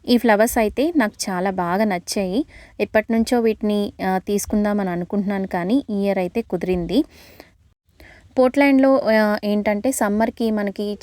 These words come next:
చాలా రకాల సీజనల్ ఫ్లవర్స్ అయితే వస్తూ ఉంటాయి. మనం సీజనల్ ఫ్లవర్స్ తీసుకున్నప్పుడు ఏంటంటే సమ్మర్‌కి అవి, ఆ, ఫ్లవరింగ్ అంతా అయిపోయాక వింటర్‌లో అయితే చనిపోతాయి. మళ్ళీ నెక్స్ట్ సమ్మర్‌కి మళ్ళీ మనం న్యూ ప్లాంట్స్‌ని అయితే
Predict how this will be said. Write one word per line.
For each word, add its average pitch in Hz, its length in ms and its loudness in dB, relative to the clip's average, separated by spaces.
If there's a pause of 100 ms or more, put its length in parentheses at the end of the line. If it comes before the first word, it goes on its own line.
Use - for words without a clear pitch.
చాలా 196 280 -2
రకాల 202 680 -4
సీజనల్ 208 400 -2
ఫ్లవర్స్ 185 380 -4
అయితే 185 200 -4
వస్తూ 180 340 -6
ఉంటాయి. 180 520 -4 (440)
మనం 240 220 4
సీజనల్ 247 460 0
ఫ్లవర్స్ 214 400 0
తీసుకున్నప్పుడు 208 580 -4
ఏంటంటే 190 460 -2
సమ్మర్‌కి 214 680 -2
అవి, 190 580 -4
ఆ, 180 220 -2
ఫ్లవరింగ్ 190 480 -2
అంతా 180 240 -4
అయిపోయాక 185 520 -2
వింటర్‌లో 190 500 -2
అయితే 175 240 -6
చనిపోతాయి. 180 760 -4 (400)
మళ్ళీ 220 220 4
నెక్స్ట్ 220 300 -2
సమ్మర్‌కి 208 500 -2
మళ్ళీ 208 320 2
మనం 202 340 -2
న్యూ 202 160 -2
ప్లాంట్స్‌ని 196 460 -6
అయితే 202 200 -4